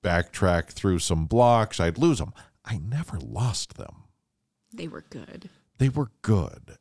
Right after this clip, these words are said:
Speaker 1: And so my buddy and I just said, "Okay, you know what? Let's, we're gonna head out of town." We live, we both live out in the middle of nowhere on farms. And so we headed out of town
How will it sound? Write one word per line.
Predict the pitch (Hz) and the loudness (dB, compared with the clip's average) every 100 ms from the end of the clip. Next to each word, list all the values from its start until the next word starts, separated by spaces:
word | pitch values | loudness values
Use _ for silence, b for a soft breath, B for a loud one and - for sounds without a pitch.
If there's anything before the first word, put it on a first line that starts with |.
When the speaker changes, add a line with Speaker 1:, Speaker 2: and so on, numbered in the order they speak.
| - | 0
Speaker 1:
And | 110 107 107 104 101 95 | 4 4 4 2 0 0
so | - 117 107 107 107 104 | 4 6 6 6 4 2
my | 104 95 | 2 2
buddy | 85 120 147 | 4 6 6
and | 139 | 6
I | 110 113 104 | 4 2 2
just | - 107 - | 4 4 4
said, | 110 98 | 4 4
"Okay, | 101 - 113 | 4 4 4
you | 90 | 4
know | 95 | 4
what? | 107 107 104 | 4 4 2
Let's, | 95 - | 0 0
we're | 101 92 92 | -4 -2 2
gonna | 95 87 | 2 4
head | 71 82 | 4 4
out | 78 69 | 2 0
of | |
town." | - 69 58 | -2 -4 -4
We | 71 90 | -2 2
live, | 95 101 98 92 87 - _ - | 4 4 4 -2 -10 -18 _ -4
we | 92 | -4
both | 65 62 - 101 110 - | -4 -4 4 6 6 2
live | 110 107 107 104 95 92 - _ | 4 6 6 2 0 -4 -8 _
out | - 101 | -2 0
in | 110 | 2
the | 104 | 2
middle | 107 107 | 4 4
of | 110 | 4
nowhere | 104 98 92 95 95 95 92 92 90 90 - _ - | 4 4 4 4 4 4 4 4 2 0 -6 _ 0
on | 85 82 82 80 73 - _ _ _ _ | 2 4 2 0 -2 -6 _ _ _ _
farms. | - 107 87 80 78 76 71 - B B B B B B | 4 4 4 0 -2 -4 -4 -8 B B B B B B
And | - 92 85 80 78 | 0 2 2 2 -2
so | - 87 | 0 0
we | 73 | 0
headed | - 101 110 101 | 2 4 4 4
out | 95 | 2
of | 92 | 2
town | - 78 69 65 60 | 0 0 0 -4 -8